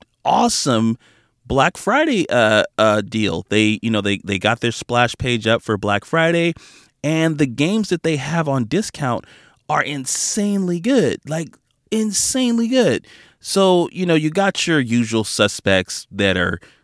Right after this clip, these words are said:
trying to cash in in places that they couldn't. So definitely, <laughs> you know, like, uh, Marvel Avengers,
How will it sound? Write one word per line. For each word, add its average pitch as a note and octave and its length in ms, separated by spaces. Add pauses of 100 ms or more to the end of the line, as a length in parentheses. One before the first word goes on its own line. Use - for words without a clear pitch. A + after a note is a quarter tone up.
trying G2+ 380
to F#2 80
cash G2 400
in F#2+ 80
in F2+ 100
places F2+ 380
that F2+ 100
they E2+ 140
couldn't. C3+ 480 (280)
So F#2 440
definitely, G2+ 500
<laughs> - 100
you A2 60
know, F#2+ 120
like, F2 300 (300)
uh, F2+ 300
Marvel G2 340
Avengers, F#2+ 680